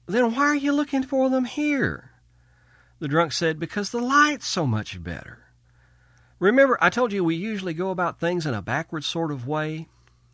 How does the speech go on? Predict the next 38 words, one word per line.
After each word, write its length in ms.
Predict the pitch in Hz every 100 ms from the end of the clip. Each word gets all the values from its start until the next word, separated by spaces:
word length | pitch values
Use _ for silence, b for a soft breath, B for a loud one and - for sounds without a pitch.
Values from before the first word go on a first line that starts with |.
| _ -
That's 200 | 147 -
what 120 | 135
we're 100 | 117
talking 380 | - 92 - 62
about 280 | 60 64 69
here. 240 | 73 - _ _ _ _ _ -
Trying 260 | 208 240
to 60 | 208
change 300 | - 180 147
habits 380 | 139 135 135 -
by 140 | 107
working 380 | 107 127 120 98
in 80 | 85
the 80 |
conscious 440 | - 180 170 85 -
mind 380 | - - - 151 b b b b b b b
is 160 | 95
like 220 | 117 117 -
trying 280 | 147 190
to 60 | 247
change 320 | - 202 196
the 140 | 180 -
oil 260 | 127 170
in 120 | 180 165
your 100 | 185
car 460 | - 87 80 101
in 160 | - 120
the 60 | 135
kitchen. 560 | - 226 - 73 - _ b b b b b -
The 80 | 143
car 420 | - 320 359 339
is 140 | 269
in 120 | 226
the 60 | 196
garage, 1000 | 147 156 165 269 311 123 - - - - _
not 340 | 107 190 - -
the 60 |
kitchen. 520 | - 247 254 - -